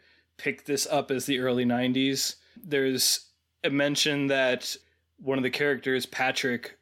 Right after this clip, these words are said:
goes to Washington because that's where the music is, which is very clearly a grunge reference, which was early nineties. But in general, I would say this movie could be anything from, like,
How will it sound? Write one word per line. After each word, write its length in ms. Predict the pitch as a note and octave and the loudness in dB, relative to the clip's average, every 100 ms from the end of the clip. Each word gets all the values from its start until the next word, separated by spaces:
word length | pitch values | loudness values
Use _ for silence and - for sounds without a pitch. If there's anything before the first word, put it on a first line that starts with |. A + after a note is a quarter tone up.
| _ - | _ -4
goes 560 | B2 B2+ B2+ B2+ - - | 0 2 2 2 0 -2
to 600 | - C3+ B2+ B2+ B2 A#2+ A#2 _ _ _ | -6 -2 0 2 2 0 -6 _ _ _
Washington 800 | A#2+ C3 - C3+ A#2+ C3+ B2 A#2+ | 0 2 2 -2 -2 0 2 0
because 320 | B2 A#2+ A#2 | 0 -4 -2
that's 300 | B2+ B2+ - | -2 -2 -2
where 360 | B2+ B2+ B2+ A2+ | 0 0 0 0
the 100 | A2 | 0
music 480 | A#2+ C#3+ B2+ G#2 | 2 2 0 -4
is, 320 | A2 G2+ - - - _ _ | -6 -6 -8 -12 -16 _ _
which 180 | A#2+ B2+ | -4 -2
is 100 | A#2 | 0
very 240 | C#3 C#3 | 2 2
clearly 400 | C3 C#3+ C3+ C3 | 2 0 2 2
a 80 | A#2+ | 0
grunge 400 | G#2 B2+ B2 A#2+ | 0 0 2 0
reference, 480 | A#2 A2 A2+ G#2+ - | -2 -6 -6 -10 -12
which 160 | A2 A#2+ | -12 -10
was 140 | G#2+ | -10
early 260 | A#2+ A#2 A2 | -8 -6 -6
nineties. 640 | A2 A2 G#2 G#2 - - - _ _ _ _ | -8 -8 -8 -4 -4 -6 -12 _ _ _ _
But 280 | C#3 C3+ C3+ | 0 0 0
in 140 | D3 C3 | -2 -2
general, 460 | C3+ D3 D3+ C#3+ | 0 2 4 4
I 120 | C3+ | 4
would 140 | C#3 C3 | 2 0
say 520 | - C3 C3 C3 - | 0 2 2 2 -2
this 380 | C3+ B2 C3+ C#3 | -4 -2 -2 0
movie 460 | B2+ C3+ C3+ C3 | 0 2 2 0
could 180 | B2 C3 | 0 -4
be 200 | B2+ B2 | 0 0
anything 520 | B2 C3+ B2 B2+ A#2+ | 0 0 0 -2 -2
from, 240 | A#2 A#2+ A#2 | -2 -4 -2
like, 360 | A#2+ A#2 - | 0 -2 -4